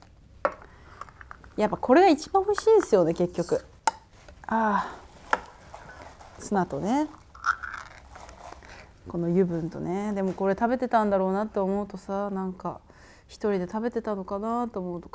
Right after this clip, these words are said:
悲しい気持ちになっちゃうなって思いながら。いやー、これやっぱね、多分映画見たらね、食べたくなると思うんだよな、みんな。いただきます。うん、うまっ。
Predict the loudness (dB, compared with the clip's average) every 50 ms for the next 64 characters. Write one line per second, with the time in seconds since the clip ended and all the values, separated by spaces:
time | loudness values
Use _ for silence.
0 | -8 -8 -8 -8 -8 -8 -10 -8 -6 -8 -8 -8 -8 -6 -6 -6 -6 -6 -8 -6
1 | -6 -4 -4 -2 -2 -2 -2 -2 -2 -4 -8 -14 -20 -20 -10 -6 -4 -4 -2 -2
2 | -4 -4 -6 -6 -6 -6 -6 -8 -10 -16 -20 -20 -20 -20 -20 -20 -20 -20 -20 -20
3 | -20 _ -20 -20 -20 -20 -20 -20 -20 -20 -8 -4 -2 -2 -2 -2 0 0 2 2
4 | 2 2 0 -2 -2 -2 0 -2 -2 2 4 6 6 8 8 8 8 6 6 6
5 | 8 8 8 8 6 4 2 0 -2 -4 -4 -4 -8 -10 -8 -4 -2 -2 0 -2
6 | -4 -4 -2 -2 0 0 -2 -2 -2 -4 -4 -4 -4 -6 -6 -6 -6 -6 -6 -8
7 | -8 -10 -14 -20 -16 -14 -14 -12 -10 -10 -10 -10 -12 -14 -20 -20 -20 -20 -20 -20
8 | -20 -20 -20 -20 -20 -20 -20 -20 -20 -20 -20 -20 -20 -2 6 10 10 12 12 12
9 | 10 10 8 4 -6 -10 -2 2 4 4 4 4 2